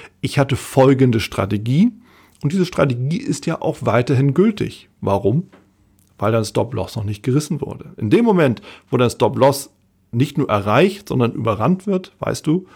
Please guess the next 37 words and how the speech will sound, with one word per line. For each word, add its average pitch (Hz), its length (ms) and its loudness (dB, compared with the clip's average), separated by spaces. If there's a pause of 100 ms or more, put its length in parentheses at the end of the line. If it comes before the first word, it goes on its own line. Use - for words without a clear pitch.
(240)
von - 160 -6
den 107 100 0
Wahrscheinlichkeiten 123 800 0
her 113 180 0
ist - 220 -12
die 165 60 -8
posi-, 175 500 2
ist 131 160 -2
der 131 60 2
positive 143 500 2
Ausgang 110 320 0
deiner 98 220 -2
Trading-Idee 110 720 0 (300)
bei 95 300 -4 (100)
null. - 280 -8 (560)
So, - 160 -12
deshalb - 240 -6
hast 143 180 2
du 123 40 0
den 101 80 0
Stop-Loss - 480 -8
und - 100 -12
deshalb 123 300 2
musst 131 200 2
du 127 60 -4
den 120 160 -2
auch 110 140 -6
da - 120 0
setzen, 139 380 2 (420)
aber 143 200 0
viel 139 320 2
mehr 131 160 4
kannst 127 320 -6
du 135 40 -4
nicht 131 160 -6
tun. 208 300 -6 (580)
Ja, 165 160 -10